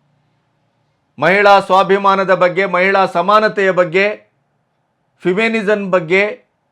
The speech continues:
ಸಾಮಾಜಿಕ ಸ-, ಅಸಮಾನತೆಯ ಬಗ್ಗೆ ಮತ್ತು ಸಮಾನತೆಯ ಬಗ್ಗೆ ಮಾತಾಡುವ ಅಹಿಂದ ನಾಯಕರು ತಮ್ಮ ಶ್ರೀಮತಿಯವರನ್ನ ಸಾಮಾಜಿಕವಾಗಿ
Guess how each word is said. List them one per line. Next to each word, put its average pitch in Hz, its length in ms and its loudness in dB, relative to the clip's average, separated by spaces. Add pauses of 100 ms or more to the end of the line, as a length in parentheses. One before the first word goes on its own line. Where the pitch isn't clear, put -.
(400)
ಸಾಮಾಜಿಕ 208 600 2 (560)
ಸ-, 165 340 0
ಅಸಮಾನತೆಯ 220 680 0
ಬಗ್ಗೆ 190 280 -4
ಮತ್ತು 185 320 -6
ಸಮಾನತೆಯ 208 600 -2
ಬಗ್ಗೆ 180 280 -4
ಮಾತಾಡುವ 156 840 0 (840)
ಅಹಿಂದ 233 360 0
ನಾಯಕರು 202 720 -2 (880)
ತಮ್ಮ 220 400 0
ಶ್ರೀಮತಿಯವರನ್ನ 208 1040 -2
ಸಾಮಾಜಿಕವಾಗಿ 190 1300 -2